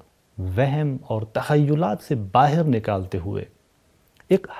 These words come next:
حقیقت، زندہ حقیقت کی شکل دی ہے۔ یعنی جب انتظار مہدی موعود کی بات کرتے ہیں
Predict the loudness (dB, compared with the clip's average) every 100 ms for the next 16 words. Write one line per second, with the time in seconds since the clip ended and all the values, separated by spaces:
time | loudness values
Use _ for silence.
0 | -6 -2 -2 -2 -6 -6 -6 -2 2 2
1 | 0 -4 -8 -8 -6 -6 -6 -8 -8 -8
2 | -6 -8 -10 -14 -16 -20 _ _ _ _
3 | _ _ _ _ _ _ _ _ _ _
4 | _ _ _ _ _ _ -18 -18 -20 -20
5 | _ _ _ _ _ _ _ _ _ _
6 | _ _ _ 2 4 4 2 4 4 6
7 | 4 4 4 6 6 6 4 0 -10 -20
8 | _ _ _ _ _ _ _ _ _ _
9 | -2 0 2 6 6 6 6 4 4 2
10 | 2 4 4 2 -4 -4 -4 -4 -4 -4
11 | -8